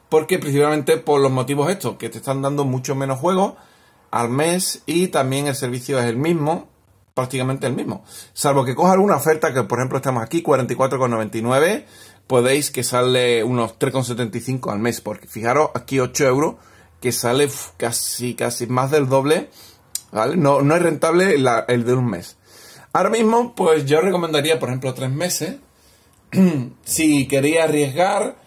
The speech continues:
y demás, un año, ¿vale? Porque, como he dicho yo, dentro de un tiempo cambiará,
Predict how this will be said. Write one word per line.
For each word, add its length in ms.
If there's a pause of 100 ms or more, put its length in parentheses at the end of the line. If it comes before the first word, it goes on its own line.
(140)
y 120
demás, 360
un 220
año, 340 (480)
¿vale? 220
Porque, 480
como 240
he 20
dicho 240
yo, 220
dentro 260
de 80
un 80
tiempo 380
cambiará, 500